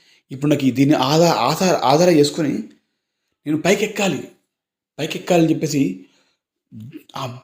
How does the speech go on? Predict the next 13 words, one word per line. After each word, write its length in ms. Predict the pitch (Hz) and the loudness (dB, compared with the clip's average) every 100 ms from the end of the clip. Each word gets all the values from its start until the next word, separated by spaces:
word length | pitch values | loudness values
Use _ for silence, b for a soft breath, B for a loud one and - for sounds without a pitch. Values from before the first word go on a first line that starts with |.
| _ _ - | _ _ -8
ఆ 40 | |
మరణాన్ని 560 | 123 127 143 165 190 175 | -6 -4 0 4 6 6
తప్పించుకోవడం 680 | 147 139 185 156 165 147 | 4 2 0 2 4 4
కొరకు 340 | 135 120 123 113 | 4 -2 -4 -6
గట్టిగా 260 | 127 - 151 | -6 0 0
పట్టుకుంటాడు. 440 | 131 - 107 101 | 0 -4 -8 -10
ఈరోజు 540 | 95 - 160 185 131 - - - | -16 -8 -4 -2 -4 -8 -20 -20
సేమ్ 460 | - - 175 190 - - _ _ _ _ _ | -12 -4 -2 -2 -4 -14 _ _ _ _ _
నీ 80 | 120 | -10
జీవితంలో 440 | 123 175 190 156 131 | -2 0 0 -2 -4
కూడా 160 | 113 92 - _ _ _ _ _ _ 240 | -4 -6 -12 _ _ _ _ _ _ -6
అనేక 200 | 135 131 | -4 -4
సమస్యలు 800 | - 139 151 - 170 156 143 | -4 0 0 0 0 0 -4